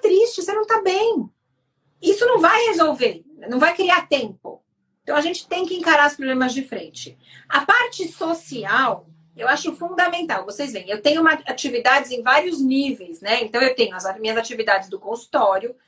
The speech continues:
que eu adoro, tá? Onde eu recebo muitas pacientes. Eu tenho as minhas atividades no Hospital das Clínicas, que é um outro público, é um outro foco,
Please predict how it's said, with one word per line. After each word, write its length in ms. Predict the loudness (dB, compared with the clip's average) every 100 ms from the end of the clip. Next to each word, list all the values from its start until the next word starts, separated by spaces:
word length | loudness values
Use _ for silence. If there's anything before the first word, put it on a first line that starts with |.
| _ _ _
que 120 | -10
eu 80 | -6
adoro, 640 | -4 0 4 6 4 2
tá? 260 | -2 -2 -2
Onde 160 | -2 -8
eu 40 |
recebo 500 | -12 -12 -14 -16 -8
muitas 400 | 2 2 2 -4
pacientes. 560 | -6 -2 0 0 -2 -14 _ _ _
Eu 120 | -2 0
tenho 160 | 2
as 160 | 4 4
minhas 200 | 2 2
atividades 600 | 0 -2 -4 2 2 2
no 160 | 2
Hospital 460 | 2 2 -2 0 0
das 160 | -2 -8
Clínicas, 560 | -6 -4 -4 -4 -8
que 160 | -4 -2
é 100 | -2
um 80 | 2
outro 540 | 4 4 2 -6 -6
público, 480 | -6 -6 -4 -6 -6
é 80 | -6
um 140 | -4
outro 380 | 2 2 2 -6
foco, 580 | -2 2 2 0 -6